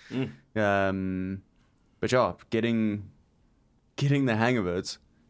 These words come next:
Speaker 2: I think taking it, taking them off is almost the sketchiest part. When we came down on Sunday,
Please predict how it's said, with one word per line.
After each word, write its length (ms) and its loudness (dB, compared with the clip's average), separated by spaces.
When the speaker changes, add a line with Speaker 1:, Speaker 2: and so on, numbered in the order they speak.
Speaker 2:
I 80 0
think 320 2
taking 340 0
it, 280 -2
taking 220 0
them 180 2
off 240 2
is 80 -2
almost 300 0
the 60 -10
sketchiest 440 -2
part. 220 -2
When 120 0
we 120 2
came 220 2
down 220 2
on 80 -4
Sunday, 580 2